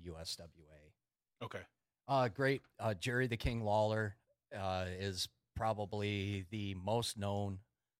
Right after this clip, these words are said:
Speaker 1: wrestler from Memphis wrestling.
Speaker 2: Yeah.
Speaker 1: Um, and the,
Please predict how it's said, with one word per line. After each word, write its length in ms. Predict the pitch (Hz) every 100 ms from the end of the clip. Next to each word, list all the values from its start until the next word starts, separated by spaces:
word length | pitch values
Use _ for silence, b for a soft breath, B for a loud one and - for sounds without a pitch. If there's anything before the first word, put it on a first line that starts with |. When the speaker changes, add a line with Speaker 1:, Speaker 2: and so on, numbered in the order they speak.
| _ _ _ -
Speaker 1:
wrestler 480 | 101 107 - 98 90
from 300 | 107 104 98
Memphis 400 | 98 101 101 -
wrestling. 500 | 95 92 98 95 95 _ _ _ _ _ _ -
Speaker 2:
Yeah. 220 | 104 98
Speaker 1:
Um, 120 | 92 90 _ _ _ -
and 140 | 139
the, 80 | 151